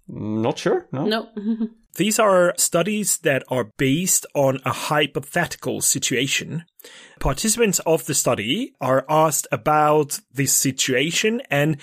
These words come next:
Speaker 3: this is how you try to find out how they would behave in that certain situation.
Speaker 1: Mm-hmm.
Speaker 3: Okay, so it's not very accurate. It's not hard science. It's just something that gives you an idea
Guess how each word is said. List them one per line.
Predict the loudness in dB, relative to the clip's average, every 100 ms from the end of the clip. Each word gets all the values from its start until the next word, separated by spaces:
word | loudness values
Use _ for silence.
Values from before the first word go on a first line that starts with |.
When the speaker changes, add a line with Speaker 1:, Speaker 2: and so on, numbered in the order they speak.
| -12 -20 -18 -4
Speaker 3:
this | -2 2 0
is | 0
how | 0 2 4
you | 2
try | 0 2 2
to | 0
find | 0 0 2 2
out | 2 0 -4 -18 -16
how | -4 2 2 4 2
they | 2 2
would | 0 -2
behave | -4 -4 -2 0 2 2 -2 -6
in | -6 -2
that | -2 -2
certain | -2 -2 -2 -4
situation. | -6 -4 -6 -6 -4 -6 -8 _ _ _ -6
Speaker 1:
Mm-hmm. | -4 -2
Speaker 3:
Okay, | 0 0
so | 2 2 2 -2 -20 -18 -6
it's | -4 2
not | 2 2
very | 0 2 2 2
accurate. | -2 0 0 0
It's | -2 -2 2
not | 2
hard | 2 2 2
science. | 2 2 2 2 0 -2 -2
It's | -6 -6 -2
just | 0 2 0 -8 -18 -20 -10
something | 0 0 0 0 0
that | -2 0
gives | 0 2 0
you | 0
an | 2
idea | -2 -4 -2 2 2 0 -2